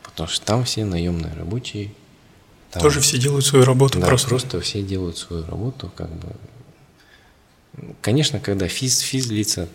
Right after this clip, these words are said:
Speaker 1: то там, да, там постоянные звонки, типа, «Че там, как, какое движение?» А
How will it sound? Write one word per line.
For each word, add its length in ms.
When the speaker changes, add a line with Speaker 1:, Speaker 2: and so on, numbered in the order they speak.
Speaker 1:
то 140
там, 340
да, 220
там 320
постоянные 540
звонки, 680
типа, 400
«Че 240
там, 340
как, 160
какое 320
движение?» 680
А 360